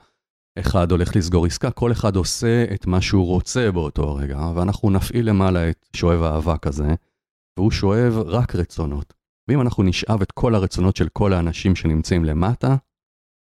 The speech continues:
מיד העולם ייעצר, דום מוחלט, מוות. אז אפשר בעצם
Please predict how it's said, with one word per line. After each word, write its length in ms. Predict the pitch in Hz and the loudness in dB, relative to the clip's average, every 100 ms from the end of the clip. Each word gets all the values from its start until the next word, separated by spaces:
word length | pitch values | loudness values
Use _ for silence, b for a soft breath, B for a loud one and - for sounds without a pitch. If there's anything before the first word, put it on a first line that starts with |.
| _ | _
מיד 400 | 90 90 110 120 | -2 0 2 2
העולם 300 | 85 82 85 | 0 2 2
ייעצר, 560 | 85 80 - - 90 78 80 - _ _ - | 2 0 -4 -2 0 0 -4 -8 _ _ -14
דום 260 | 78 95 104 | -4 0 0
מוחלט, 640 | 92 80 80 85 80 - _ _ _ _ _ | 0 -2 -2 -4 -4 -10 _ _ _ _ _
מוות. 460 | 95 104 95 82 - - _ _ | 0 2 0 -4 -12 -20 _ _
אז 100 | 101 | -6
אפשר 320 | - - 131 139 | -6 -6 -2 0
בעצם 380 | 104 - 127 | 0 0 0